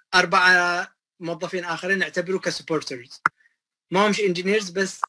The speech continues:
هم مهمتهم إذا في، في الكاد ولا في ال-،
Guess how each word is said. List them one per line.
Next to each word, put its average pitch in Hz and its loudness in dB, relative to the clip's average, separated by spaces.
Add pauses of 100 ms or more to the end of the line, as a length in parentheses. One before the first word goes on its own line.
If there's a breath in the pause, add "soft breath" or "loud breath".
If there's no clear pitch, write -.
هم 220 -4 (320)
مهمتهم 190 0
إذا 185 0
في، 175 0 (300 soft breath)
في 151 -6
الكاد 151 -2 (520)
ولا 147 -8
في 147 -8
ال-، 135 -8